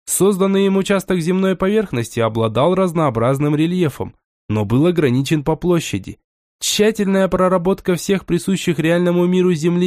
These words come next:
явлений отнимала большинство выделенных Светлову ресурсов. Поэтому приходилось жертвовать просторами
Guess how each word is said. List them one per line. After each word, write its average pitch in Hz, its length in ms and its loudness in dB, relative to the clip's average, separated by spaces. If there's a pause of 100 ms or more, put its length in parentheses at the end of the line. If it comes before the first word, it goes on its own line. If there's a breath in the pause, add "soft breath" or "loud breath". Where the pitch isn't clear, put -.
явлений 180 460 0
отнимала 120 600 0
большинство 127 680 0
выделенных 165 540 0
Светлову 131 480 0
ресурсов. 151 640 -4 (560)
Поэтому 202 480 0
приходилось 202 580 0
жертвовать 180 500 0
просторами 190 680 -2